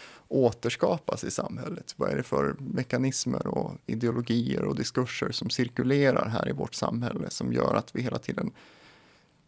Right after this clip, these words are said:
eh, skapar och återskapar utnyttjandet av djur på nytt? De frågorna kom mer och mer i, i förgrunden. Och sen det i kombination med ett historiskt intresse av,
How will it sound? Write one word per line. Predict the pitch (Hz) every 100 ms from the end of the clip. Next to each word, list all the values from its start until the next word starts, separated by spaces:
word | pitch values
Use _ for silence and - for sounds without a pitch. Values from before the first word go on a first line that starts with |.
| _ _ _ _ _ _ - - -
eh, | 120 110 - - 101 127 131
skapar | - 170 151 - 156 139 - -
och | 120 -
återskapar | 120 - 110 - 135 131 - - - - _
utnyttjandet | 120 104 - 110 - - - - -
av | - 104
djur | 98 - -
på | 113
nytt? | 131 180 - _ - - _ _ _ _ - -
De | 165 156
frågorna | 101 104 -
kom | - - 107
mer | 101 -
och |
mer | - -
i, | - - 131
i | - 120
förgrunden. | - 113 120 113 - - 143 _ _ - - - - _ _ _ _ _ _ _ -
Och | 135
sen | 131 127 131
det | 143
i | 139
kombination | 139 120 113 - 117 110
med | 113
ett | -
historiskt | 120 - 190 139 120
intresse | - 113 - - - -
av, | - -